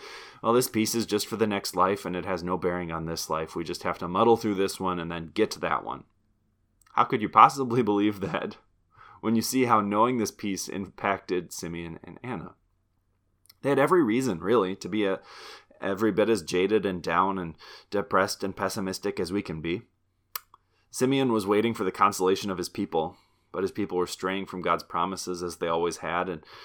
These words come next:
they were occupied by the unbelieving and oppressive Romans. He knew his time on earth was going to come to a close, and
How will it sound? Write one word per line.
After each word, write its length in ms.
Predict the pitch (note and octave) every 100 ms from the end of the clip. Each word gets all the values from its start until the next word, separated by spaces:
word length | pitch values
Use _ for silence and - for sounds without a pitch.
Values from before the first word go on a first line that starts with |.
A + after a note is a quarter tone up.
| - -
they 100 | A2
were 100 | G#2+
occupied 560 | F2+ - A2 G2+ F2
by 100 | E2
the 120 | E2 E2+
unbelieving 640 | G#2 G2 F#2 F#2+ F#2+ F2+
and 100 | E2
oppressive 500 | D#2 F#2+ F#2 G2+ D#2+
Romans. 560 | E2+ F#2 E2 D#2+ - _ _ _ _ _
He 100 | -
knew 120 | A#2
his 120 | B2+ A#2
time 240 | A2 A2+
on 100 | G2+
earth 240 | F2+ A2+
was 180 | G2+ F2+
going 240 | D2+ F2+ G2
to 80 |
come 240 | F#2 G2+ G#2
to 140 | A2
a 40 | F2+
close, 440 | - D#2 G2 A2
and 220 | F#2 E2